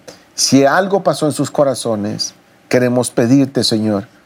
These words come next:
que tu Espíritu Santo los, se los haga ver y los ayude a poner, Señor, las prioridades correctas y a que nunca se apague ese amor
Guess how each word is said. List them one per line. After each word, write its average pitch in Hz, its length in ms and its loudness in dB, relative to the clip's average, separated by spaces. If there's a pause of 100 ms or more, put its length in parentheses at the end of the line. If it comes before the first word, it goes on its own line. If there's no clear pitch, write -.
(220)
que - 100 0
tu 254 140 2
Espíritu - 480 2
Santo 120 420 0
los, 113 400 0 (1500)
se - 160 -2
los 123 220 0
haga 151 220 4
ver 113 280 -4 (560)
y 131 100 4
los 127 300 -2
ayude 117 720 2 (540)
a 117 120 0
poner, 127 360 2
Señor, 127 400 0
las 113 160 0
prioridades 113 560 2
correctas 101 640 -2 (340)
y 123 80 2
a 120 80 2
que 123 140 0
nunca 127 340 2
se 147 120 2
apague 117 420 0
ese 98 180 -4
amor 107 400 -2